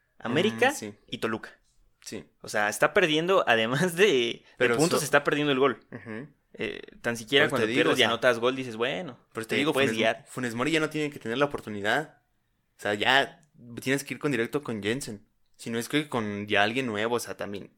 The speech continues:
Speaker 2: ¿qué le cuesta al Monterrey in-, in-, este, tener un chavo en la delantera?
Speaker 1: Sí.
Speaker 2: De que hay, hay, siempre hay.
Speaker 1: Y en la clasificación van ocho partidos jugados, tres empatados, cinco perdidos,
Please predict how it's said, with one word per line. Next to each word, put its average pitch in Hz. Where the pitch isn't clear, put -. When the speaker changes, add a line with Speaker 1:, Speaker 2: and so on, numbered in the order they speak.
Speaker 2:
¿qué 131
le 120
cuesta 120
al 123
Monterrey 107
in-, 113
in-, 113
este, 101
tener 104
un 120
chavo 120
en 101
la 98
delantera? 104
Speaker 1:
Sí. 113
Speaker 2:
De 117
que 139
hay, 151
hay, 101
siempre -
hay. -
Speaker 1:
Y 135
en 160
la 151
clasificación 139
van 113
ocho 135
partidos -
jugados, 107
tres 143
empatados, 110
cinco 165
perdidos, 110